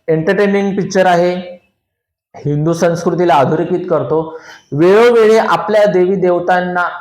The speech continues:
कसं आपण जागृत केलं पाहिजे किंवा त्यांची कशी आराधना केली पाहिजे, हे या चित्रपटातून दाखवण्याचा प्रयत्न केलेला आहे. अल्लू अर्जुनची तर भूमिका खूपच भारी आहे, एक नंबर भूमिका आहे. आणि डायलॉग तर तुम्हाला माहिती आहे नेहमीप्रमाणे,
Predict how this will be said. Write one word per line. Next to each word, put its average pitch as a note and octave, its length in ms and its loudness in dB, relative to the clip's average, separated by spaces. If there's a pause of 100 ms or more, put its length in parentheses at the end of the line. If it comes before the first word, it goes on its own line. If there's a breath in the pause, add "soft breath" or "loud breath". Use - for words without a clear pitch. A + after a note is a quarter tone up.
(320)
कसं G#3 240 -2
आपण E3 560 0
जागृत D3+ 340 -2 (100)
केलं D#3 200 2
पाहिजे D3+ 360 0
किंवा D#3 340 0
त्यांची D#3+ 400 -6
कशी E3+ 320 -4 (140)
आराधना C#3+ 420 0
केली D#3 260 -2
पाहिजे, D3 340 -2 (580)
हे E3 120 2
या G#3 140 2
चित्रपटातून G3 540 0
दाखवण्याचा F3 440 0
प्रयत्न D#3+ 400 -2
केलेला D3 320 -2
आहे. D3+ 100 -2 (480 soft breath)
अल्लू E3+ 340 2
अर्जुनची F#3+ 680 0
तर G3 80 -2
भूमिका F3 520 -2 (140)
खूपच G3+ 600 -2
भारी F#3 340 2
आहे, F#3+ 420 -4 (260 soft breath)
एक F#3+ 280 0
नंबर F3 420 0
भूमिका F#3 380 2
आहे. - 400 -4 (300)
आणि G3 300 0
डायलॉग F#3 520 2
तर G3+ 100 0
तुम्हाला F#3+ 220 2
माहिती F#3 260 0
आहे F3 120 0
नेहमीप्रमाणे, D#3+ 680 0